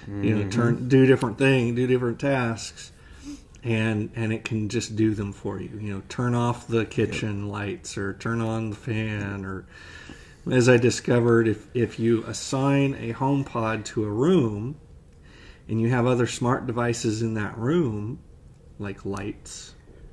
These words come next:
Speaker 1: or fans or whatever, and you say, "Turn on the fan," or, "Turn off the lights," if it's assigned to the same room that those lights or, or fan are in, then you don't have to say the name of the room. You just say, "Turn off the lights," or, "Turn off the fan," and boom, it does it.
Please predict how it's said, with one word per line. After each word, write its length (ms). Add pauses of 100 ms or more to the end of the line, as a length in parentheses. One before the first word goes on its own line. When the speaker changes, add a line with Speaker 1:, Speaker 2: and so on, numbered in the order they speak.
Speaker 1:
or 120
fans 840
or 100
whatever, 520 (420)
and 160
you 80
say, 240
"Turn 320
on 220
the 60
fan," 480
or, 120
"Turn 260
off 280
the 60
lights," 440 (720)
if 160
it's 180
assigned 380
to 40
the 80
same 340
room 240
that 120
those 220
lights 360
or, 100 (220)
or 140
fan 380
are 120
in, 300 (420)
then 160
you 120
don't 200
have 220
to 80
say 220
the 120
name 200
of 60
the 80
room. 260
You 120
just 240
say, 160
"Turn 260
off 220
the 80
lights," 400
or, 60
"Turn 220
off 200
the 60
fan," 380
and 120
boom, 240
it 100
does 260
it. 180